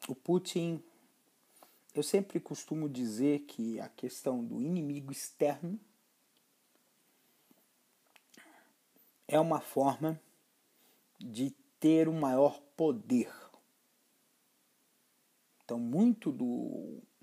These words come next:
muito desse, desses governos autocráticos, né, ditaduras mesmo, eles sempre levantam a tese do inimigo externo, tá? Ou do inimigo interno, mas visto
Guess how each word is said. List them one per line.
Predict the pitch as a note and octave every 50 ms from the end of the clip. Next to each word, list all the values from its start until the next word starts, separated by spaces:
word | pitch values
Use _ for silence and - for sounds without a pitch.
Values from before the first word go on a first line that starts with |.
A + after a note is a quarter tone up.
| _ _ _ _ _ _ _ _
muito | - C3 E3 F#3 - - D3
desse, | G#2+ C3+ C3+ - - - C3 A#2 G#2+ G2+ F2+ F#2 G2
desses | A2 A2 - - - A2 G2+ G2 - - G#2+
governos | G2 - - - G#2+ G2+ A#2 B2 B2 A#2+ G#2+ F#2+
autocráticos, | A#2 A2 A2+ A2+ - G#2 - - - - - - - - - - - - - - - - - -
né, | - A2 G#2+ G#2+ G#2 G#2 G#2 G#2 G#2 G#2 - - _ _ _ _
ditaduras | - E3 C4+ C4+ - - - F#2+ A#2 C3+ C3+ A#2 G#2 F#2+ -
mesmo, | A2+ G#2+ G2+ G#2 G#2 - - - - - - - - - _ _ -
eles | D#3 F3 F3+ F#3+ F#3+
sempre | - - - A3 G#3 A3 A3 G#3 G#3+ - G#3+ G3+
levantam | G3 F#3 D#3+ C#3+ B2+ C3 C#3 D3 D3+ D3+ D3 - D#3+ D3+ D3
a | C#3+ C3+ - _ -
tese | - B2+ A#2+ A#2+ A#2+ A#2+ A#2+ B2
do | A#2 A#2 A#2
inimigo | A2+ A2 G#2+ G#2+ G#2+ A2 A2 - -
externo, | - - - - - - - - - _ _ _ _ _ _ _ _ _ _ _ _ _ _ _ _ _ _ _ _ _ _ _ _ _
tá? | - G#2 A2+ A#2 - _ _ _ _ _ _ _ _ _ _ _ _ _ _ _ _
Ou | - D#3 G3+ B3 C#4 C4
do | G3+ F#3
inimigo | D3 B2 A#2 A2+ C3+ E3 D3 B2+ C#3+
interno, | C3 A#2 - - _ - C3 A#2 C3+ - - G2 E2+ _ _ _ _ _ _ _ _ _ _ _ _ _ _ _ _ _ _ -
mas | G#2+ G#2 G2 - -
visto | G#2 G2+ C3 F3+ G3+ G3 - - - - - G3+